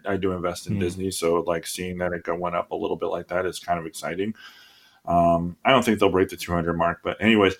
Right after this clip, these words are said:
Speaker 1: um, to, uh, follow, to the Alien thing, I'm, I'm also excited to hear that they're doing some, a little bit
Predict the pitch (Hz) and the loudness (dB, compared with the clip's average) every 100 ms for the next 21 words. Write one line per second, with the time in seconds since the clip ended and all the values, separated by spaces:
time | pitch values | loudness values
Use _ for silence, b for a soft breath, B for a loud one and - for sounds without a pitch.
0 | B B B 98 104 98 98 98 - - | B B B 6 6 6 2 -4 -14 -20
1 | - - 127 117 104 98 101 120 120 - | -8 2 8 10 10 8 6 4 4 -2
2 | - - 110 101 95 92 90 _ _ _ | -6 2 4 6 2 -2 -12 _ _ _
3 | 104 113 123 117 98 92 87 113 110 110 | 0 4 4 4 2 -2 2 2 2 2
4 | 156 147 123 120 113 104 98 92 90 87 | 4 6 4 4 0 0 0 0 0 -2
5 | 90 85 85 82 87 82 85 85 - 85 | 0 0 0 0 0 0 0 -2 -4 -4
6 | 85 85 82 | -2 -2 -2